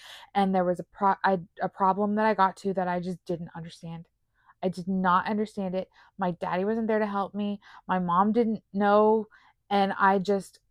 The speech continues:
I broke. I started to sob hysterically. And I cried and cried and cried. And my, my mom w-,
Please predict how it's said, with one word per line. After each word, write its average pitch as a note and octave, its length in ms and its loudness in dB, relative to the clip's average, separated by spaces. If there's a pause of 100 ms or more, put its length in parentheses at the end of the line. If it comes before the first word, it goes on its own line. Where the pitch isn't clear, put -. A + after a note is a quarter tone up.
(120)
I F#3 100 2
broke. E3+ 380 -4 (600)
I G3 200 2
started F3+ 640 -4
to E3+ 300 -8 (240)
sob E3 720 -4 (480)
hysterically. E3+ 1300 -4 (640)
And F#3+ 440 2 (260)
I F#3+ 240 2
cried F#3+ 680 -2 (260)
and F3+ 100 -8
cried F#3 560 -4 (240)
and F3 140 -10
cried. F#3 500 -2 (480)
And F#3 420 -2 (160)
my, F#3 460 -2 (160)
my F#3 140 -2
mom F#3 500 0 (140)
w-, F#3+ 280 -4